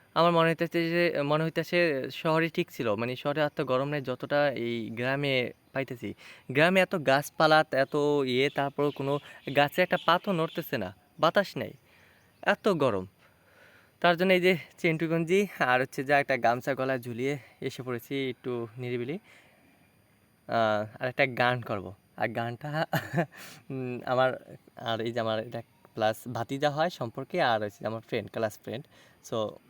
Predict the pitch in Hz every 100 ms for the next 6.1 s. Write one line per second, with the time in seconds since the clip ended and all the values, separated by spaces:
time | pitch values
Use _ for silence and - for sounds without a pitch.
0 | _ - 143 110 101 - _ _ - -
1 | _ _ _ _ _ _ _ _ _ -
2 | 151 143 - - 160 - 156 151 147 131
3 | 120 117 107 175 - _ - 123 110 110
4 | 117 117 110 107 - - 147 156 - 131
5 | 107 101 123 120 127 120 117 117 - 110
6 | 101